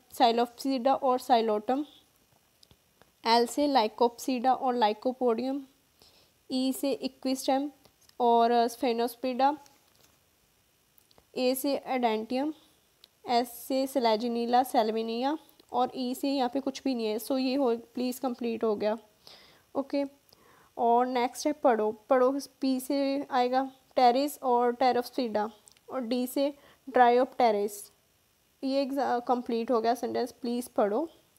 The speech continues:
ओके, और ये एग्जांपल्स। Now जो नेक्स्ट ट्रिक है वो है जिम्नोस्पर्म्स के लिए,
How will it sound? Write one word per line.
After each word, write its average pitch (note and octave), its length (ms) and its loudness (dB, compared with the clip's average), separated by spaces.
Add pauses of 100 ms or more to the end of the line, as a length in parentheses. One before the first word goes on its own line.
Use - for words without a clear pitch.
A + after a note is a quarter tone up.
(100)
ओके, C#4 300 -6 (1000)
और A3 140 2
ये A#3+ 100 2
एग्जांपल्स। G3 760 -4 (1700)
Now A#3+ 260 4
जो C4 140 2
नेक्स्ट C4 360 0
ट्रिक D#4+ 260 0
है D#4 120 6
वो C#4+ 200 4
है C4+ 340 4
जिम्नोस्पर्म्स C4 840 0
के C4 140 -2
लिए, B3+ 320 -2